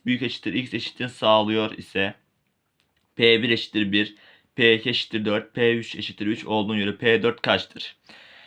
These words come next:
Şimdi arkadaşlar soruyu şöyle bir yaklaşmamız lazım. Şimdi P X eşittir, P X büyük eşittir X diyormuş ve her gerçel sayı için bunu sağlıyormuş. Şöyle yani P dört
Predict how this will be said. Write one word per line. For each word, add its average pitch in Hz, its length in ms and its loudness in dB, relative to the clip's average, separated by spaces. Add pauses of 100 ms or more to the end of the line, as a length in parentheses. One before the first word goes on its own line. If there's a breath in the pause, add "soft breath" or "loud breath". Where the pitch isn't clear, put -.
(140)
Şimdi 127 240 -10
arkadaşlar 127 720 0 (760)
soruyu 120 320 -2
şöyle 113 340 0
bir 92 40 -2
yaklaşmamız 92 640 -4
lazım. 98 360 -2 (720 soft breath)
Şimdi 113 340 -8
P 135 220 4
X 156 140 -2
eşittir, 135 420 -4 (400)
P 127 220 2
X 135 160 -4
büyük 127 180 -6
eşittir 123 300 -6
X 135 220 -8
diyormuş 101 420 -4
ve 127 120 4
her 135 360 0 (460)
gerçel 117 400 2 (340)
sayı 117 260 0
için 127 280 -4
bunu 127 120 -8
sağlıyormuş. 104 800 0 (840 soft breath)
Şöyle 156 420 2
yani 123 300 2
P 147 280 4
dört 165 340 4